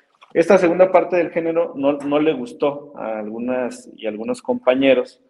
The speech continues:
porque parecería que pudieran tener discrecionalidad los partidos, pero entiendo que ese no era el sentido de la propuesta, simplemente existe diversidad en los partidos políticos. Por ejemplo,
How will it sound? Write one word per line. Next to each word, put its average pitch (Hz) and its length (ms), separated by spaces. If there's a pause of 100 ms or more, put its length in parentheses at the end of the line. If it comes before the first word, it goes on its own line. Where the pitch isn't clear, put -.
(380)
porque 131 220
parecería 143 640
que 135 100
pudieran 127 440
tener 113 260
discrecionalidad 110 680
los 120 120
partidos, 127 500
pero 165 360
entiendo 143 480
que 127 80
ese 127 180
no 131 140
era 131 80
el 123 80
sentido 113 560 (160)
de 107 200
la 107 520
propuesta, 156 420
simplemente 143 680 (560)
existe 135 480
diversidad 113 760 (440)
en 104 120
los 104 120
partidos 110 420
políticos. - 500
Por 113 160
ejemplo, - 440